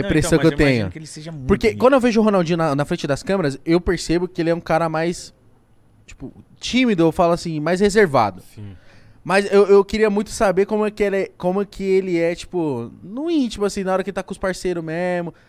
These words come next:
Speaker 1: Porque ele, aí ele parece ser um cara muito da hora, mano.
Speaker 3: Mano.
Speaker 1: Mas eu, nu-, eu, nu-, eu nu-, nunca vi, tá ligado? Eu
Speaker 3: É como se você tivesse, você conheceu ele, passou trinta segundos, você se sente que, como se fosse um amigo seu há dez anos ali, mano.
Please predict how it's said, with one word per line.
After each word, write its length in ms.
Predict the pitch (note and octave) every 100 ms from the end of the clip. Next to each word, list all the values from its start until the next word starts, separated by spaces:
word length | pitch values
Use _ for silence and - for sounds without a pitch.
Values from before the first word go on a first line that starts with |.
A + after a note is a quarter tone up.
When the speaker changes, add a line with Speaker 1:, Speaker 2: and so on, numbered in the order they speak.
| _
Speaker 1:
Porque 120 | - C4+
ele, 160 | D#4+ -
aí 160 | B3
ele 120 | E4
parece 300 | F4 A3+ A3
ser 100 | - G#3+
um 40 |
cara 240 | G#3 G3+ G3+
muito 460 | D#3 D3 C#3 C3
da 160 | A#2 G#2
hora, 220 | G2 G2
mano. 200 | F#2+ F#2 - -
Speaker 3:
Mano. 280 | C3 C#3+ G2+
Speaker 1:
Mas 140 | G3 A3+
eu, 80 | C4
nu-, 160 | B3
eu, 100 | A#3+ A#3 F#3+
nu-, 200 | G#3+ A3+
eu 60 | A3
nu-, 180 | A3 A3+
nunca 280 | A3+ A3+ B3+
vi, 280 | F#3+ F3+ B3+
tá 100 | E3
ligado? 280 | D3 D#3 D3
Eu 140 | C#3+
Speaker 3:
É 80 | A2+
como 300 | G#2+ C#3+ D3+
se 160 | D3 D#3
você 260 | D#3 D#3+
tivesse, 540 | D#3 E3 D3+ D3+ E3 D#3 _ _
você 200 | - C#3+
conheceu 520 | E3 D#3+ - G3 F#3
ele, 200 | C3 A2+
passou 840 | A2+ C3 - D#3 E3 E3+ E3 D#3 _ _
trinta 280 | - D3+ D#3
segundos, 720 | D#3+ E3+ A#2 C3 F3 A#2+ G#2+ _ _ _
você 220 | G2 -
se 140 | A#2 C3+
sente 440 | - C3 C3+ - _ _
que, 160 | - C3 _ _ _ _ _ _ _
como 160 | B2+
se 120 | B2+ C#3
fosse 260 | D3 -
um 40 | D#3
amigo 220 | D3+ D#3+
seu 240 | - D3 D3
há 20 |
dez 280 | C3+ E3+ C3+
anos 240 | D3 D3
ali, 200 | C#3 C3
mano. 220 | C#3 G#2+